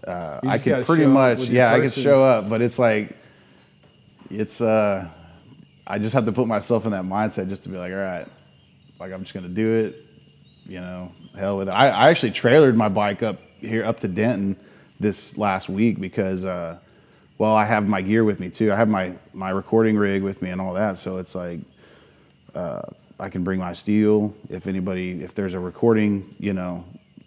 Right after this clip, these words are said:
Speaker 1: session pops up, I can, I can do it. I got my bike,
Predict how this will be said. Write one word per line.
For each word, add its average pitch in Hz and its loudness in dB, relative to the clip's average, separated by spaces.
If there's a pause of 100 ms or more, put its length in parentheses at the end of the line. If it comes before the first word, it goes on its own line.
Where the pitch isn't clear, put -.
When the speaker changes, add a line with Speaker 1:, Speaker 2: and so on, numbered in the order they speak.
(160)
Speaker 1:
session 107 -2
pops 101 -2
up, 110 2
I 92 -6
can, 87 -10
I 92 -12
can 90 -6
do 98 0
it. 95 -4 (400)
I 92 -10
got 87 -8
my 90 -8
bike, 101 -2